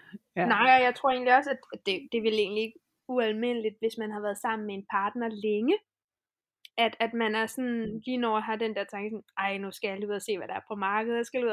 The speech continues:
Speaker 2: og prøve, og jeg skal lige ud og bare," man har sådan en følelse af, "Ej, nu bliver det bare mega fedt at gå i byen." Ikke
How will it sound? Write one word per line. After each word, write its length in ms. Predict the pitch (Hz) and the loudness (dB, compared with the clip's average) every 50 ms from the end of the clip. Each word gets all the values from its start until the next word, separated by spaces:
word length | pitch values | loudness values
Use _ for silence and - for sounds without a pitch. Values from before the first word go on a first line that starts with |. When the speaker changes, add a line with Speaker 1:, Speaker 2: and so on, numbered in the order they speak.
| 208 | -2
Speaker 2:
og 60 | - _ _ | -4 _ _
prøve, 500 | 254 254 247 247 247 254 254 254 254 240 | 2 4 4 4 4 4 4 4 4 4
og 160 | - 214 214 196 | 4 4 4 2
jeg 100 | 208 226 | 2 -2
skal 180 | - - 254 | -4 -4 -4
lige 120 | 247 254 247 | -2 2 2
ud 140 | 247 226 - 214 220 | 2 4 4 4 2
og 60 | 214 - | 4 4
bare," 260 | 226 226 220 208 196 - - _ _ _ _ _ _ _ _ _ _ _ _ _ _ _ _ _ _ - | 6 6 6 6 4 0 -6 _ _ _ _ _ _ _ _ _ _ _ _ _ _ _ _ _ _ -2
man 180 | 226 247 240 240 | 2 2 2 4
har 220 | - 269 269 269 | 8 8 8 8
sådan 140 | 269 - 285 | 6 2 -6
en 120 | 277 269 - | -8 -4 -2
følelse 260 | 294 285 294 277 294 277 | 0 0 0 0 0 0
af, 60 | 254 - | 0 0
"Ej, 60 | - 320 | 0 0
nu 100 | 339 370 | 0 0
bliver 160 | - 381 359 | 2 2 2
det 80 | 339 - 302 | 4 4 4
bare 60 | 302 302 302 339 | 4 4 4 2
mega 160 | 339 320 311 285 - | 2 2 0 0 -2
fedt 140 | - 285 269 | -2 -2 0
at 100 | 277 247 | 0 0
gå 80 | 254 240 | 2 2
i 140 | 233 226 - | 0 0 0
byen." 240 | 277 269 247 233 - - _ _ _ _ _ _ _ | -2 -4 -4 -4 -6 -10 _ _ _ _ _ _ _
Ikke 420 | - 147 254 269 269 190 - - | 2 4 8 8 8 8 6 2